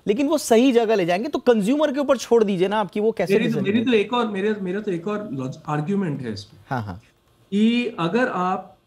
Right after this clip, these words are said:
Speaker 2: आज सिर्फ हज़ार गाड़ी पे एयरबैग्स लगाओगे, तो एयरबैग्स का एक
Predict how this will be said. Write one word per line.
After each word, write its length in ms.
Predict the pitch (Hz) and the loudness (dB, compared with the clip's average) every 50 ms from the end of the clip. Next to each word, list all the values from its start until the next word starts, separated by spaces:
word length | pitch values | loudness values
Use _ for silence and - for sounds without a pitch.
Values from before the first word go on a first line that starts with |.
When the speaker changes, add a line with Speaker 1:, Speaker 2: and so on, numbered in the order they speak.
| _ _ _ _ _ _ - | _ _ _ _ _ _ -4
Speaker 2:
आज 480 | 147 151 160 175 196 185 220 - - | -2 2 2 2 2 0 -2 -6 -10
सिर्फ 320 | - - 220 214 175 139 143 | -8 -2 -2 -2 -2 -2 -4
हज़ार 320 | 147 156 180 196 214 214 | -2 0 2 0 0 0
गाड़ी 280 | 190 185 180 180 190 180 | 0 -2 -2 -4 -4 -4
पे 380 | - 185 175 170 - - 170 | -4 -4 -4 -4 -4 -6 -6
एयरबैग्स 400 | 160 156 151 156 151 151 147 147 | -6 -4 -4 -4 -4 -6 -6 -6
लगाओगे, 420 | 143 143 143 143 147 147 147 180 226 | -6 -6 -4 -4 -4 -4 -4 -4 -6
तो 240 | 254 - - 175 156 | -6 -8 -10 -10 -8
एयरबैग्स 480 | 139 135 135 127 123 139 147 143 - | -4 -4 -4 -4 -4 -6 -8 -8 -10
का 60 | 185 | -12
एक 80 | 180 - | -14 -12